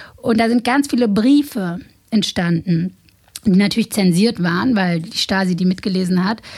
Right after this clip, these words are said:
Aber auf ich hab diese Briefe gefunden als, äh, junges Mädchen und hab die alle mal so gelesen. Und ha-, mir war es aber auch peinlich und unangenehm, ich hab die immer wieder weggepackt.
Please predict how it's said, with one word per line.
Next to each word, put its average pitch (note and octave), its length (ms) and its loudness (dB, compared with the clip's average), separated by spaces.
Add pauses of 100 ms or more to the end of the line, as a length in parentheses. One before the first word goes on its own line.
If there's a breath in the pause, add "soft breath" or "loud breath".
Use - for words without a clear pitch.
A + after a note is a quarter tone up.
(320 loud breath)
Aber A3 240 -2
auf - 140 -4 (460)
ich - 100 -2
hab C4+ 100 0
diese A#3+ 200 2
Briefe C#4 360 2
gefunden C4+ 880 0 (120)
als, - 480 -6
äh, G3 180 -2
junges F#3+ 360 -2
Mädchen F#3+ 400 -2
und A3+ 120 0
hab A3+ 140 -4
die - 100 -2
alle G#3+ 160 0
mal G3+ 340 0
so G3+ 220 -4
gelesen. G3 800 0 (440 loud breath)
Und A3+ 160 0
ha-, - 60 -10 (160)
mir A#3 140 2
war G#3+ 100 2
es G#3 80 -4
aber F#3+ 140 -2
auch - 140 -12
peinlich G#3 380 0
und F3+ 80 0
unangenehm, G#3 360 2
ich F#3 60 2
hab F#3 80 -4
die F#3+ 80 -4
immer F#3+ 140 0
wieder F3 180 0
weggepackt. F#3+ 640 -4